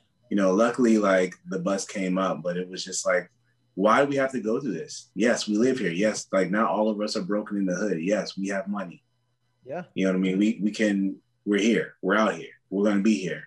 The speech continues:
Speaker 1: We're not going anywhere. It's ridiculous.
Speaker 2: It is totally ridiculous and frustrating. And, um,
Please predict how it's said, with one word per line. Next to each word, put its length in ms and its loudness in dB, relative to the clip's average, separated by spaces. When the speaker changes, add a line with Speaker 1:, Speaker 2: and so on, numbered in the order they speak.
Speaker 1:
We're 120 -4
not 200 0
going 260 0
anywhere. 380 -10
It's 160 -10
ridiculous. 720 -4
Speaker 2:
It 120 -8
is 200 -10
totally 340 -6
ridiculous 680 -14
and 420 -10
frustrating. 800 -12
And, 640 -14
um, 920 -12